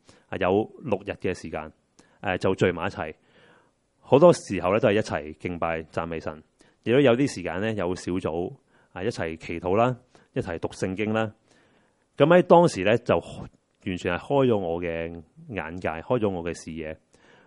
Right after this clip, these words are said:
呃，我當時係第一次見日文嘅聖經啊，吓，好開心見到，哇，有日文嘅聖經，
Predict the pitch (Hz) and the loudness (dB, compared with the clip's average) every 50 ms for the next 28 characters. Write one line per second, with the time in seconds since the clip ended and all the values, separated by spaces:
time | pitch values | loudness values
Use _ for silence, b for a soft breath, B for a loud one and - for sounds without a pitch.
0 | b - 120 95 92 92 90 90 90 92 90 85 - _ _ - - - _ - | b -6 -4 -2 0 0 0 -2 -2 -4 -8 -10 -14 _ _ -20 -20 -20 _ 0
1 | 110 113 - - 165 170 165 - 98 87 - 87 101 110 - - 95 - 98 87 | 0 0 4 6 6 6 6 4 0 -2 0 -2 -2 -2 -4 -8 -8 -6 -6 -6
2 | 90 90 90 - - _ - 85 73 92 95 92 82 - - 80 85 82 87 82 | -6 -6 -8 -8 -8 _ -10 -8 -8 -6 -6 -6 -6 -8 -10 -12 -10 -8 -8 -8
3 | 82 78 - - 80 76 - _ - 90 90 87 104 98 - 107 92 87 - 95 | -8 -12 -14 -14 -16 -16 -14 _ -6 -4 0 2 2 2 2 -2 -4 -4 -4 -4
4 | 87 90 90 78 85 87 87 95 - 82 92 101 80 87 92 90 82 90 80 78 | -4 -4 -6 -6 -6 -4 -4 -4 -4 -6 -6 -10 -10 -8 -8 -8 -8 -8 -8 -8
5 | 90 87 87 | -8 -10 -10